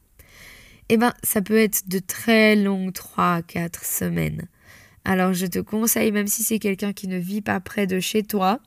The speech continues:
maintenant, il y a un truc absolument magique qui s'appelle Internet, <laughs> et tu peux trouver des cours de à peu près n'importe quel prof de yoga. Peut-être il a une chaîne YouTube, peut-être qu'il a un site sur lequel il offre des cours,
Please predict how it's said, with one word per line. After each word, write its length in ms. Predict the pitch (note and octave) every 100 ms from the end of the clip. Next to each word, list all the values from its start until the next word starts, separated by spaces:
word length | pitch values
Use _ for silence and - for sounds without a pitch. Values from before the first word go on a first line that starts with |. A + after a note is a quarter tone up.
| _ - - - _
maintenant, 360 | F#3+ G3 F#3+ G3+
il 140 | G3+
y 80 | F#3
a 60 | F3+
un 80 | F3+
truc 240 | - G3
absolument 640 | F#3 F#3 G3 F#3+ F#3+ F#3+
magique 460 | F#3 G3+ A3 A3 G#3+
qui 140 | G#3
s'appelle 400 | F#3 G3+ G3 F#3+ -
Internet, 720 | G#3+ A3 A#3 G#3+ G#3+ C#4 - - - - -
<laughs> 300 | - _ -
et 220 | A3 A#3
tu 160 | - G#3+
peux 220 | - A#3
trouver 400 | - A3+ G3+ A3
des 140 | G3
cours 360 | F#3+ - A3 G#3+
de 80 | G3
à 80 | F3+
peu 120 | G3
près 160 | G3+
n'importe 580 | G#3+ G#3 A3+ A3 G#3+ -
quel 240 | - G#3 G3+
prof 380 | - - G3+ F#3
de 100 | G#3
yoga. 340 | G3 G3 G3 - _ - _ _
Peut-être 360 | F#3+ G#3 G#3
il 120 | G#3 F#3+
a 60 |
une 140 | F#3+ F#3
chaîne 440 | - - A3+ A3+
YouTube, 420 | A#3+ - B3 G3+ G#3+ _ _ _
peut-être 260 | G#3 G3 F#3+
qu'il 160 | G#3
a 120 | F#3+ F#3
un 60 |
site 420 | F#3 - C4 A#3
sur 220 | - A3 G3+
lequel 340 | F#3+ G#3 G3
il 160 | F#3+ G3
offre 260 | G3+ -
des 160 | G3 F#3+
cours, 460 | - B3+ B3 B3